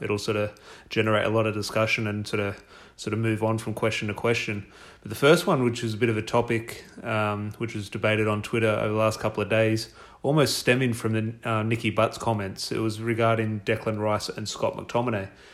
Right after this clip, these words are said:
Now, obviously, both in the news because Scotland played England, and, look, we can get into that game in a little bit, I think, in terms of the fallout of that game. But in regards to the topic of McTominay and Rice, Nicky Butt came out and was, I don't have the quote in front of me,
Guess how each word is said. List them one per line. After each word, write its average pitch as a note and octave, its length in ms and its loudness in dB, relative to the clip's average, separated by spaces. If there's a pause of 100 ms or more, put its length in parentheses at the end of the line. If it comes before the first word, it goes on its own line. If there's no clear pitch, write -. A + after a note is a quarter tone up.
(200)
Now, A#2 120 -2
obviously, B2+ 340 2
both A2+ 280 2
in A2 80 0
the A2 60 -2
news G#2+ 240 0
because G#2 280 -2
Scotland G#2+ 420 0
played A2 260 2
England, A2+ 440 0
and, G2 300 -6 (160)
look, A2 440 -2
we G#2+ 80 -4
can G#2+ 80 -8
get G2+ 160 -4
into G#2 160 -4
that G2+ 140 -4
game A2 240 0
in G#2 80 -4
a - 20 -4
little A2+ 180 2
bit, A#2+ 140 2
I G2+ 80 0
think, G#2+ 340 -6 (420)
in A2+ 100 -4
terms A2 340 0
of G2+ 380 -2 (200)
the A2 140 -6
fallout B2 460 4
of G#2 80 -4
that G#2+ 180 -2
game. G2+ 280 -2 (840)
But C3 100 2
in C#3+ 140 6
regards C3+ 360 6
to - 40 -10
the C3 80 4
topic A#2 320 0
of A2+ 220 4
McTominay A2+ 440 -2
and A2 120 -2
Rice, A2+ 200 2
Nicky B2 220 -2
Butt A2+ 260 2
came A2+ 220 0
out G#2+ 200 0
and A2 100 -2
was, A2 280 -4 (120)
I A#2 80 2
don't C3 160 4
have A#2+ 100 0
the A2+ 60 -2
quote A2 260 2
in G2+ 80 -2
front A2 260 -2
of A2 60 -2
me, G#2 200 -4